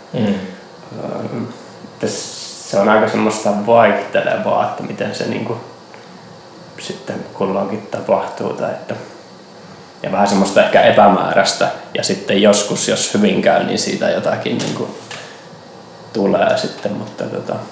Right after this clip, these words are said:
Speaker 1: Mm.
Speaker 2: mihin, niinku mitä kohtaan tuntee sitten ite jotain semmoista niinku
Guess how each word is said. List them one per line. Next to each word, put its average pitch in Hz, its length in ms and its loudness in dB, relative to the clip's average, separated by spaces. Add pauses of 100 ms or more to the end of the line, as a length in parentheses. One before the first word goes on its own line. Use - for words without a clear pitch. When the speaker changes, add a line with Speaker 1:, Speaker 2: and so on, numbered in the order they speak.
Speaker 1:
Mm. 101 180 2 (340)
Speaker 2:
mihin, 98 500 -6 (1080)
niinku - 240 -6
mitä 92 260 -2
kohtaan - 580 2
tuntee 92 440 2
sitten - 360 -4
ite - 240 -2
jotain - 360 -2
semmoista - 400 -6 (1120)
niinku - 340 -8